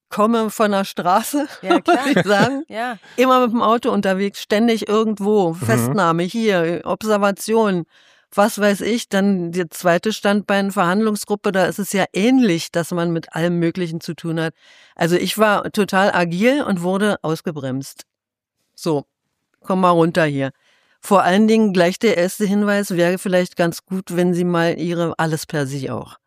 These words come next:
Speaker 2: Oh Gott.
Speaker 1: wenn Sie mal Ihre Kleidung etwas umstellen würden. Weil ich war es nun gewohnt, mit Hosen da rumzurennen, weil es war beim M E K eigentlich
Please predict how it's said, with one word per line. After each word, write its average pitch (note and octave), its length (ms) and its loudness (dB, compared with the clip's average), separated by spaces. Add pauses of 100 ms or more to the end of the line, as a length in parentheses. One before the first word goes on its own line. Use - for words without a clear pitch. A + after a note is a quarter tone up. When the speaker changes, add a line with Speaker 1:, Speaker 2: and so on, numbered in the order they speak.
(380)
Speaker 2:
Oh - 140 -20
Gott. - 100 -16
Speaker 1:
wenn E3+ 260 4
Sie F3+ 200 2
mal E3 440 4
Ihre E3 240 0
Kleidung D3+ 460 2
etwas C3+ 320 -6
umstellen C3+ 560 -6
würden. C3+ 240 -6
Weil D#3+ 160 -2
ich - 160 -8
war F#3+ 140 4
es F3+ 80 -6
nun F#3+ 180 0
gewohnt, F3 400 -2
mit F3 160 -2
Hosen F3+ 380 -2
da B3 120 2
rumzurennen, A#3+ 680 -2
weil F#3 140 2
es F3+ 160 -8
war F3+ 240 2
beim F3+ 320 -2
M F#3 160 -4
E F3+ 80 -6
K F3 240 0
eigentlich F3 420 -6